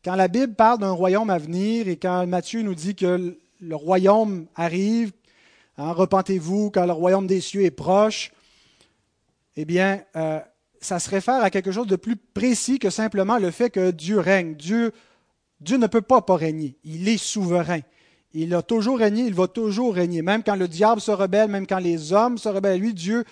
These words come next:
ne tombe pas en bas de son trône, si vous me passez l'expression. Euh, il n'arrête pas de régner. Il gouverne. Il y a, il y a rien qui peut s'élever au-dessus de lui.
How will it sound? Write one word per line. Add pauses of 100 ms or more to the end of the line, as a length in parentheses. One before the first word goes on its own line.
(320)
ne
tombe
pas
en
bas
de
son
trône,
si
vous
me
passez
l'expression. (360)
Euh, (120)
il
n'arrête
pas
de
régner. (280)
Il
gouverne. (680)
Il
y
a,
il
y
a
rien
qui
peut
s'élever
au-dessus
de
lui.